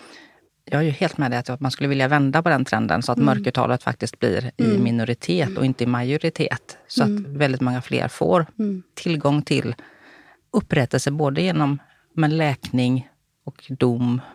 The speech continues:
Speaker 1: och den här processen
Speaker 2: Mm.
Speaker 1: som finns runt omkring, att den är läkande i sig och att det blir attraktivt att anmäla brott
Speaker 2: Mm.
Speaker 1: just för att processen är läkande.
Speaker 2: Mm.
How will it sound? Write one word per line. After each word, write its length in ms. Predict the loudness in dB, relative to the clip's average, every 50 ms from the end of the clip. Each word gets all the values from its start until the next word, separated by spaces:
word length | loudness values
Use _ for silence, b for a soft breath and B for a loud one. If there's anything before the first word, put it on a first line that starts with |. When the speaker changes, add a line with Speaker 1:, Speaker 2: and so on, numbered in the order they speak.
| B B B B B B
Speaker 1:
och 280 | -4 -2 -2 -2 0
den 120 | 0 0 0
här 60 | 0
processen 420 | -2 0 0 0 2 0 0 -2
Speaker 2:
Mm. 80 | -2 -4
Speaker 1:
som 100 | -2 0
finns 220 | 0 0 0 0
runt 140 | -2 -2 -2
omkring, 220 | -2 -2 0 0 0
att 100 | 0 -2
den 120 | -2 0 2
är 300 | 2 2 4 2 2 2
läkande 440 | 2 2 2 0 0 -2 0 0 0
i 40 |
sig 160 | 0 2 2 2
och 40 | 2
att 60 | 0
det 60 | -2
blir 300 | 0 2 2 2 2 2 0
attraktivt 920 | -2 -4 -4 -6 -4 0 0 0 0 -2 0 2 2 2 2 0 -6 -4 0
att 300 | 2 2 2 0 -4 -4 -2
anmäla 500 | 0 0 2 2 0 0 0 0 0 0
brott 420 | 0 0 -2 -2 -4 _ -10 -8 -6
Speaker 2:
Mm. 160 | -6 -2 0
Speaker 1:
just 220 | 2 2 2 0 -4
för 180 | -4 -2 -2
att 140 | -2 -2 -4
processen 560 | -4 -4 -2 0 -2 -2 -2 -4 -2 0 0
är 80 | 0 0
läkande. 720 | 0 0 0 0 -2 -4 _ -6 -4 -4 0 2 2 2 2 0 B B
Speaker 2:
Mm. 160 | -6 -6 -6